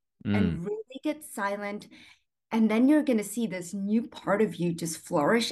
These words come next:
Speaker 2: and grow. And you're gonna grow exponentially, whether you're in your business, your career, no matter what aspect of your life,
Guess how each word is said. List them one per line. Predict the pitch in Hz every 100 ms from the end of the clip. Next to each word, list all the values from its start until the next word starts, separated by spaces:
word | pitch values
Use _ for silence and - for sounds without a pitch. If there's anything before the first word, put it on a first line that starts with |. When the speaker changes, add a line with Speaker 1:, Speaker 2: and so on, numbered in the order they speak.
| -
Speaker 2:
and | 185 180
grow. | 170 170 175 117 98 - - _ _ _ _ _ _ _ -
And | 226
you're | 254 294
gonna | 330 233
grow | 214 190 -
exponentially, | 175 - 170 160 170 - 190 90 - - - -
whether | 233 247 294
you're | 247 214 - -
in | 233
your | 208 202
business, | - 214 208 214 285 311 -
your | 160
career, | 160 - 180 202 226 269 294 320 311 _ _ _ _
no | 233
matter | 240 254 269 220
what | 190 226 247 185
aspect | 185 190 220 208
of | 202
your | 175 170
life, | 160 247